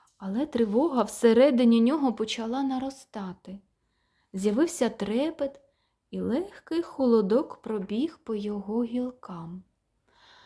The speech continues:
"Ти все стоїш на одному місці, а я так багато всього бачила", похвалилася бджола. "І, і що ж ти бачила?"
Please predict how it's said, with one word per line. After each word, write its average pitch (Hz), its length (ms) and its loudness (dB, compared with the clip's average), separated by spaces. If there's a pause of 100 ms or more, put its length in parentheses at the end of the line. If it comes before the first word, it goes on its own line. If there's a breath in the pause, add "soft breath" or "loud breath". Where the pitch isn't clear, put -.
(720 soft breath)
"Ти 285 100 -4
все 320 220 0
стоїш 330 460 4
на 277 120 4
одному 277 320 8
місці, 302 600 2
а 220 100 -8
я 240 200 -2
так 294 420 -4
багато 214 600 -6
всього 196 420 -6
бачила", 202 840 -6 (540)
похвалилася 233 880 0
бджола. 202 580 -4 (1600)
"І, 220 500 0 (180)
і 233 100 -4
що 277 180 -4
ж - 140 -8
ти 285 60 -2
бачила?" 214 640 -2